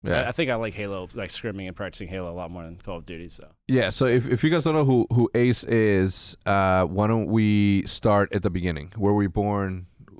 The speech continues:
Speaker 1: Like, how did you get into video games, et cetera?
Speaker 2: Okay, so I was born in,
Speaker 1: Or
Speaker 2: uh,
Speaker 1: wait, I'm gonna bring it back, Matty. Ready?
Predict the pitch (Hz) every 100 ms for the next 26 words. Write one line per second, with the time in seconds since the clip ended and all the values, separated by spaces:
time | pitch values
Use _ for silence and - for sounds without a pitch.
0 | _ 90 87 - - 98 92 92 90 -
1 | 90 85 - - 95 98 95 90 87 85
2 | - - 67 60 - - _ _ _ _
3 | - 123 113 123 120 113 113 - 120 117
4 | 95 120 135 143 135 185 147 113 180 113
5 | - 127 156 170 165 156 156 135 110 107
6 | 139 185